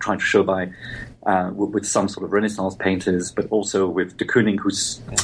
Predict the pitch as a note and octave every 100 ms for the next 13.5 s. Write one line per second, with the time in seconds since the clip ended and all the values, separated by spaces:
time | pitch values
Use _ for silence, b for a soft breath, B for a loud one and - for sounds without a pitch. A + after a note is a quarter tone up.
0 | - - G#2+ G2 F#2+ F#2 F#2 F2+ - E3+
1 | E3 G#2+ A#2 - E3 D#3+ D#3+ - - -
2 | C3+ C3+ B2 A2+ - - B2+ G#2+ A2 A#2
3 | A#2 A2+ B B B B - - - -
4 | - - - - - - - - - -
5 | - F#3 E3+ C3+ G#2+ C3 G#2+ F#2+ - F#2+
6 | - G2 G#2 A#2 A#2 G#2+ A2+ G#2 G#2 G2+
7 | F#2 - - - - - - - - -
8 | - - - - - A2 A2 - A2+ A2+
9 | G#2 A#2 D#3 E3 C#3 B2+ B2+ - G#2+ A2+
10 | G#2 F2 G#2+ G#2+ G#2+ - - G2 F#2 -
11 | B B B B B B - - - -
12 | - C3 G#2+ G2+ F#2+ - F#2 F2 F2 F#2
13 | - F2+ - - -